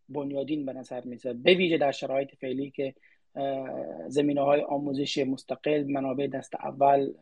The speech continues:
برای مردم افغانستان چه زنان و چه مردان، چه دخترها، چه پسرها متاسفانه وجود نداره و ما بتوانیم اونها را آگاه بکنیم از ارزش‌های دموکراتیک و ارزش‌های مدنی،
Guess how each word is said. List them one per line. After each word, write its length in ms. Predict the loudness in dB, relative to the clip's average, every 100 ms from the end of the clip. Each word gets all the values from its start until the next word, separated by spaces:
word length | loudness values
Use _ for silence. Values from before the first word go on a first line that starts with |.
| -12 -2
برای 240 | 0 2
مردم 300 | 0 -4 -6
افغانستان 600 | -8 -10 -10 -10 -8 -10
چه 140 | -6 -4
زنان 360 | -2 -2 -4 -8
و 60 |
چه 280 | -4 -2 -2 _ _ _ _
مردان، 480 | 0 2 4 4 4
چه 120 | 0
دخترها، 420 | -2 -2 2 2
چه 120 | 2 -2
پسرها 640 | -4 -2 2 6 6 6
متاسفانه 560 | -2 -6 -6 -8 -8 -6
وجود 300 | -4 -4 2
نداره 380 | 4 8 8 6
و 100 | 2
ما 140 | 0
بتوانیم 560 | -2 -2 -6 -4 -2 -4 -8 -20 -12 0
اونها 220 | 6 6
را 140 | 6 4
آگاه 420 | 4 6 4 2
بکنیم 340 | -6 -6 -6
از 160 | -8 -8
ارزش‌های 500 | -8 -6 -6 -2 -2
دموکراتیک 600 | -2 -6 -6 -10 -8 -4
و 60 | -4
ارزش‌های 440 | -4 -12 -8 -6 -4
مدنی، 560 | -4 -6 -4 -2 -2